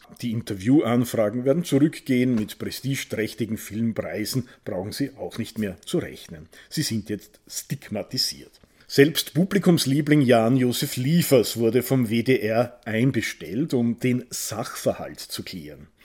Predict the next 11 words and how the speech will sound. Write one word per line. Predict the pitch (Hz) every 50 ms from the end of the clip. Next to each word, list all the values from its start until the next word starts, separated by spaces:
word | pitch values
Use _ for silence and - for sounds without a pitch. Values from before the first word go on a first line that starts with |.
| - - - - - - - _
Wenn | 113 123 135 135
eine | 131 127 143 139
legitime | 127 127 135 131 147 139 - 175 202 208 170
Meinung | 147 131 113 98 113 147 170 170 170 165 -
zum | - - 143 127 107 - -
Sachverhalt | - - - - - 127 131 - - - - 139 117 117 110 110 - -
wird, | 127 143 165 - - - - - - _ - -
sollten | - - 139 131 110 - 123 123 113
bei | - 135
jedem | 139 143 117 113 120 127 120 127 120 113 107 -
Demokraten | 117 120 120 117 - 117 107 90 90 95 - - 127 117 -